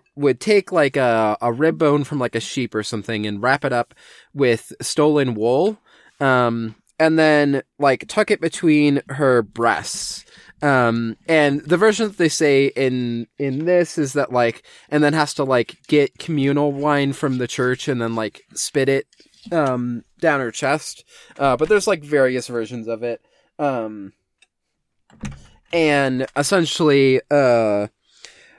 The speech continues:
it'll eventually come to life and then, like, uh, suckle from her, and then it will go and steal milk from, like, neighbor sheeps and then come home and vomit it out as this, like, butter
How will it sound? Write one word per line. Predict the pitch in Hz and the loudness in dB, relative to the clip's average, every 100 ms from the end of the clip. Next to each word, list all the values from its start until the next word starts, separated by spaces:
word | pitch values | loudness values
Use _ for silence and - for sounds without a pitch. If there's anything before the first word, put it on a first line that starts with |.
| _ _ _ - | _ _ _ -2
it'll | 185 185 175 | 4 6 4
eventually | 190 185 - 175 | 4 0 2 0
come | 180 170 | 0 0
to | 156 | 2
life | 139 127 131 - | 2 2 2 0
and | 131 | 0
then, | 127 127 | 0 0
like, | 123 110 131 _ | 0 -2 -6 _
uh, | 147 131 113 117 113 | 0 2 4 2 0
suckle | - 214 180 180 170 170 - _ _ _ | -2 0 0 2 2 0 -4 _ _ _
from | - 160 143 | -4 0 0
her, | 143 135 185 156 147 143 | 0 0 2 4 6 4
and | 143 135 | 2 2
then | 135 | 2
it | 131 | 0
will | 123 | 0
go | 123 127 123 | -2 0 2
and | 127 123 | 0 -2
steal | - - 139 135 131 127 - - - | -6 -2 0 2 0 -2 -6 -14 -2
milk | 143 139 - | 2 2 0
from, | - 135 | -2 0
like, | 120 117 | 0 0
neighbor | 127 131 127 | 0 0 0
sheeps | 123 - 131 139 - | -2 -4 -4 -4 -4
and | 143 127 | -4 -2
then | 120 | -4
come | 131 120 | -4 -4
home | 127 123 | -2 -2
and | 117 | -4
vomit | 117 117 120 | -2 -2 -2
it | 117 110 | -2 -2
out | 107 113 - | -2 -2 -4
as | 113 104 | -4 -4
this, | 120 110 113 | -4 -4 -4
like, | 107 | -8
butter | 110 117 123 143 156 | -2 0 2 2 0